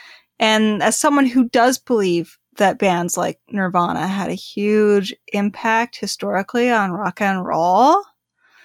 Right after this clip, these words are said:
you know, you can see it in, like, the costume design and stuff. But some of us in this room don't think Nirvana was such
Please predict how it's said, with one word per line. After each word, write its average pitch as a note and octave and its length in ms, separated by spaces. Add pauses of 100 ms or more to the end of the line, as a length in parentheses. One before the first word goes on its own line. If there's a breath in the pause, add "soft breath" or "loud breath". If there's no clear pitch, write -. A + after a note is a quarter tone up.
(420 soft breath)
you A#3 100
know, F#3+ 120
you G#3 140
can A#3 180
see B3+ 460
it G3 240
in, G#3+ 180
like, G3 180
the F#3 60
costume - 720
design D#2 400
and - 140
stuff. - 360 (240)
But F#3+ 240
some B3 320
of G3+ 100
us F3+ 220
in F3+ 80
this F3 200
room G#3 280
don't F#3 300
think G#3 200
Nirvana - 580
was - 500
such - 420